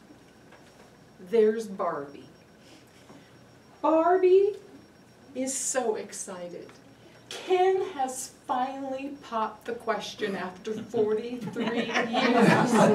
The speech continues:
She has a closet full of clothes except the wedding gown. So naturally, Barbie sits and sublimely sews her very own wedding gown,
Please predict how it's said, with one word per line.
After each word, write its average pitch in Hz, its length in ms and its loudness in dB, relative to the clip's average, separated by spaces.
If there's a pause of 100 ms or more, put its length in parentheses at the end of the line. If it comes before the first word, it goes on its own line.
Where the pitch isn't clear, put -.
(1500)
She 349 280 2
has 381 200 6
a 320 80 2
closet 320 560 0
full 240 260 2
of 226 100 -6
clothes 269 440 2
except 269 540 -2
the 277 80 2
wedding 180 380 -4
gown. 170 440 -14 (540)
So 285 400 0 (400)
naturally, 285 960 4
Barbie 220 640 -4 (340)
sits - 560 -4
and 214 160 -6
sublimely 214 1000 -2
sews - 840 2
her - 480 4
very 277 640 0
own 226 360 0
wedding 214 360 0
gown, 170 540 -10